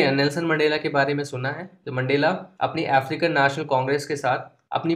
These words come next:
पूरी जिंदगी उन्होंने बिता दी apartheid के against लड़ते हुए। उनको तीस साल तक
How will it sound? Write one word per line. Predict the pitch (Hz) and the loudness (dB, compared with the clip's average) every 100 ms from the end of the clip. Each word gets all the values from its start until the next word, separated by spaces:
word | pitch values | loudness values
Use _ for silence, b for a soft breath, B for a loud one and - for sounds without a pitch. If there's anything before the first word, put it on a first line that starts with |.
| 165 | -2
पूरी | 160 175 | -2 0
जिंदगी | 139 143 156 170 180 | 0 0 0 2 2
उन्होंने | 151 151 | 2 -2
बिता | 135 131 127 | -2 0 0
दी | 147 151 - | 0 -4 0
apartheid | 127 123 135 - | 0 0 -8 -4
के | 131 | -4
against | 127 143 - | -2 -6 -6
लड़ते | 120 117 | -8 -8
हुए। | 120 110 - _ _ | -10 -10 -18 _ _
उनको | 143 139 - | -6 -4 -2
तीस | 160 165 | -2 2
साल | 160 | 2
तक | 143 | 2